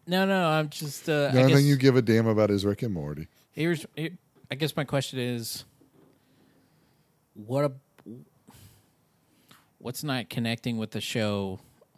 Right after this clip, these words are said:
Speaker 1: Is it just the characters are boring, or is the story not progressing fast enough, or
Speaker 2: Okay, mild spoilers for some of what I saw.
Speaker 1: Uh-huh.
Speaker 2: <clears throat> Um, like,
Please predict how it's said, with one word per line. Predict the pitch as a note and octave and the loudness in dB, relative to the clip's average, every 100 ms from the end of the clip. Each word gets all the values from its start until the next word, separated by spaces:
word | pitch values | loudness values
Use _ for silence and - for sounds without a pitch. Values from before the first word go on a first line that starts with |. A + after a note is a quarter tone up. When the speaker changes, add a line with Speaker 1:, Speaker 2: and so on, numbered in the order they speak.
| _ _ _ _ _ _ | _ _ _ _ _ _
Speaker 1:
Is | G#2 | -10
it | G#2+ - | -10 -10
just | - - | -16 -18
the | G#2 | -18
characters | - G#2+ G#2+ - G#2 G#2 | -12 -10 -10 -10 -10 -10
are | |
boring, | F#2+ A2 A2+ C3 C3 B2+ | -10 -8 -6 -6 -6 -6
or | A2 | -6
is | G2+ | -8
the | G2+ | -12
story | - A2 A2+ | -10 -6 -6
not | A2+ A2 | -6 -8
progressing | A#2 A2+ A#2 A#2+ A2+ | -8 -6 -6 -8 -10
fast | A2+ A2 - | -8 -10 -10
enough, | A#2+ B2 B2+ B2+ - | -10 -10 -10 -12 -12
or | F#2+ F#2 - _ _ | -12 -14 -18 _ _
Speaker 2:
Okay, | A2+ B2 A#2+ - | -4 -2 -4 -4
mild | A#2 A#2 B2+ C3 C3 B2 | -2 2 2 2 2 0
spoilers | - - E2+ D#2 G#1+ G1+ G#1+ - - _ _ _ - _ _ _ _ | -4 -8 -8 -8 -10 -16 -16 -16 -18 _ _ _ -20 _ _ _ _
for | - | -8
some | G2+ A2+ G2+ | -4 -2 -2
of | F#2 | -4
what | F2+ E2 | -6 -8
I | |
saw. | - C#2 - - - _ - | -8 -12 -14 -18 -20 _ -10
Speaker 1:
Uh-huh. | A2+ G#2+ G2 - - - - - _ _ - - _ _ - - - | -8 -8 -10 -14 -20 -20 -20 -20 _ _ -20 -20 _ _ -20 -4 4
Speaker 2:
<clears throat> | D#3+ D3 A#2 G#2 - - | 4 4 0 -8 -16 -8
Um, | B2+ C3+ C3+ B2 B2 | -2 0 2 0 0
like, | A#2+ A2 - | 0 -2 -6